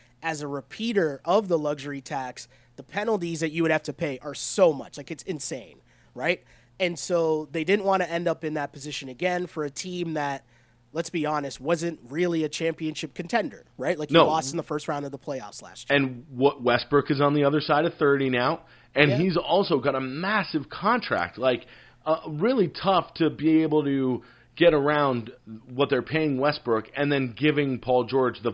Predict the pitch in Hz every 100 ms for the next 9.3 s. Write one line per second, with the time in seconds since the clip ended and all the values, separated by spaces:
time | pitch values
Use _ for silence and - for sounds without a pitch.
0 | - 135 139 143 151 139 - 165 190 151
1 | 156 135 185 190 - - 127 196 220 _
2 | _ _ _ _ _ _ _ - 202 185
3 | 175 190 220 190 220 196 196 175 139 113
4 | 113 147 160 180 226 233 _ 127 147 _
5 | 139 - _ _ _ _ 127 - 170 208
6 | 202 185 170 170 170 156 151 160 151 143
7 | 165 147 143 127 143 147 143 139 143 135
8 | 135 143 143 160 156 151 135 147 143 -
9 | 143 135 135